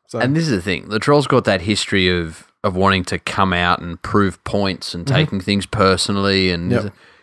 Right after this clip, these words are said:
Speaker 2: and that's, you know, from a, from a relative perspective,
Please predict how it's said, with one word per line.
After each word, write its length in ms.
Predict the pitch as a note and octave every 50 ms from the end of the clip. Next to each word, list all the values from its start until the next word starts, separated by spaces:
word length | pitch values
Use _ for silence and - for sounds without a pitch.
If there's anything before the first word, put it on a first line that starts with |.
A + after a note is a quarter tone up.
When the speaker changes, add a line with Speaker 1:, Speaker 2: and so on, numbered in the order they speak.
| _ _ _ _ _ _ _ _ _ _ _ _ _ _ _ _ _ _ _ _ -
Speaker 2:
and 300 | B2+ B2+ C#3 D3 D#3+ F#3
that's, 440 | G3 D#3 - - - - - - - _ _ _ _ _ _ _ _ _ _ _ _ _ _ _ _ _ -
you 100 | G#2+ G#2+
know, 200 | F#2+ D2 B1+ A1+ - _ _ _ _ _ _ _ _ - -
from 300 | A2 - C3 A#2+ A2+ G#2+
a, 200 | G#2 G2+ F2+ D2
from 160 | - - A2+ A2
a 180 | G#2+ G2+ F#2 - _ _ _ _ _ _ _ _
relative 640 | A2+ A#2 A#2 C3 C#3 C3+ C3+ A#2 G#2+ G#2+ F#2+ E2+ - -
perspective, 680 | - F#2+ - - - G2 F#2 - - F2+ F2 E2+ -